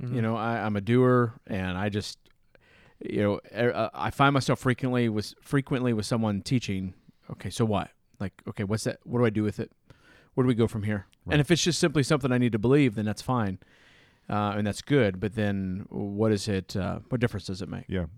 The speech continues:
Speaker 3: And a part of this is also, on one hand, you have people who are kinda head in the clouds, um, kind of a mental ascent, big, heavy theological things, which is good. We wanna encourage people to be theologians. Um,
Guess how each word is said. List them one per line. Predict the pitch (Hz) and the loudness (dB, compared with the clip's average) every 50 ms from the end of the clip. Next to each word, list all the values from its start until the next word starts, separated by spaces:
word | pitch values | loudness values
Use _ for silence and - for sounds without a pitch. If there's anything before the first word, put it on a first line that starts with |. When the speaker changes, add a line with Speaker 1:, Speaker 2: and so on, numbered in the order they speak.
| _ - | _ -4
Speaker 3:
And | 123 - | -2 -2
a | |
part | 123 - 202 220 175 | 2 2 2 4 4
of | 107 | 4
this | 98 90 - - | 4 2 2 0
is | 90 90 | 0 0
also, | 95 95 87 - 98 92 87 82 - - _ - - - - | 0 0 0 0 0 0 0 0 -2 -8 _ -20 -20 -10 -4
on | 98 101 101 | -2 -2 2
one | 101 110 120 117 | 2 2 2 2
hand, | 113 110 107 107 | 0 0 0 0
you | 101 101 | 0 2
have | 95 98 95 90 - - | 2 2 0 0 -2 -4
people | - 101 - - 98 90 87 85 - - _ _ _ _ _ _ _ - | -6 -6 -2 0 2 2 2 0 -2 -6 _ _ _ _ _ _ _ -2
who | - 107 101 98 | 0 2 4 4
are | 92 90 87 87 | 4 4 2 0
kinda | - 110 95 87 85 80 - - - - | 0 -2 -4 -4 -6 -6 -10 -14 -10 -2
head | 120 120 127 | 0 0 0
in | 123 | 0
the | 110 104 | -2 -4
clouds, | - - 113 104 104 107 107 113 113 113 - - - - _ _ _ - - | -2 -2 0 2 4 4 4 4 2 0 -6 -12 -16 -18 _ _ _ -14 -8
um, | 98 95 92 90 87 87 85 - _ _ | -6 -4 -2 -2 -2 -4 -6 -10 _ _
kind | - 95 | -10 -8
of | 82 | -6
a | 80 | -4
mental | 82 87 95 101 104 - - 101 98 | -2 -2 -2 -2 -2 -2 -2 -2 -2
ascent, | 90 - - - 101 98 98 - - - - _ _ _ _ _ _ _ _ _ _ _ _ _ _ _ _ _ _ _ _ _ | -4 -6 -8 -6 -6 -6 -6 -6 -10 -16 -20 _ _ _ _ _ _ _ _ _ _ _ _ _ _ _ _ _ _ _ _ _
big, | - 120 120 117 101 90 | 2 4 4 4 2 0
heavy | 92 98 110 104 107 107 101 | -2 -2 -2 0 0 -2 -4
theological | 92 - 107 101 98 92 95 92 - 98 90 | -4 -6 -6 -4 -2 -2 -2 -2 -4 -8 -6
things, | - 101 92 85 | -4 -4 -6 -6
which | 87 - - | -8 -12 -12
is | 82 80 | -16 -16
good. | 78 - 131 139 117 98 98 | -4 2 6 6 6 6 4
We | 101 98 | 0 -2
wanna | 95 101 98 | -2 -2 -2
encourage | 98 - - 104 98 92 - | -4 -4 -4 -4 -4 -4 -6
people | - - | -8 -8
to | - 82 | -6 -6
be | 92 87 | -6 -6
theologians. | - 101 90 87 92 107 123 120 101 95 90 87 85 - - - - - - - - - _ _ _ - | -4 -4 -4 0 2 4 4 4 2 0 -2 -2 -6 -8 -12 -18 -20 -20 -20 -20 -20 -20 _ _ _ -4
Um, | - 98 98 98 95 92 92 90 85 | 0 2 2 2 2 2 0 -2 -4